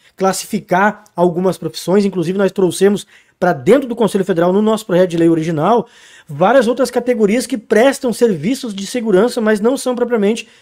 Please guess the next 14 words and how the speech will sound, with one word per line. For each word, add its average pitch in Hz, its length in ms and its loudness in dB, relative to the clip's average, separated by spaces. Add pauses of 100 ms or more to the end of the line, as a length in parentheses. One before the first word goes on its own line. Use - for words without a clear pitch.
(260)
o 214 80 2
vigilante. 226 560 2 (300)
Pra 196 180 2
quê? 202 220 2
Pra 185 120 -2
que 202 120 -4
o 196 60 0
próprio 240 300 0
Conselho, 233 520 2
inclusive, 185 640 -2
há 170 60 -8
alguns 180 400 2
anos 190 160 0
atrás, 180 560 -2